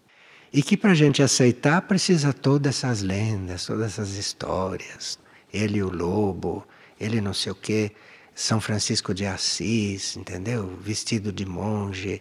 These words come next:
Isto tudo é o processo de, de coisas de outros planetas mais avançados entrarem aqui.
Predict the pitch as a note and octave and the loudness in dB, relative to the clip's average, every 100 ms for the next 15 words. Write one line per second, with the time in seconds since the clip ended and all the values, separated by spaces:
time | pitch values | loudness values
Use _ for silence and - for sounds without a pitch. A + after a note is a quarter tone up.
0 | - D#3 - G3+ - G#3 G3+ G#3+ - - | -6 -6 -4 -4 0 0 2 0 -2 -12
1 | - - - C#3+ - E3 - F3 F#3 - | -20 -10 -4 -4 0 0 2 2 2 0
2 | E3+ C3 C3 A#2 G2 G#2+ G#2 F#2 F2 F2 | -2 2 2 2 2 0 0 0 -2 -4
3 | F2+ F2 - - - _ _ _ _ _ | -6 -8 -10 -14 -20 _ _ _ _ _
4 | - D3 D3+ C#3 A#2+ D3 D3 C#3+ - A#2 | 2 4 4 2 4 4 2 -2 0 2
5 | A2 C3 C3 A#2 A#2 B2+ A#2 A2 A2 G#2 | 4 4 2 0 2 2 2 0 0 0
6 | - B2 A#2+ A2+ G#2+ A#2 A2+ G2+ F2+ - | 0 0 0 0 -2 -2 0 0 -2 -6
7 | - | -14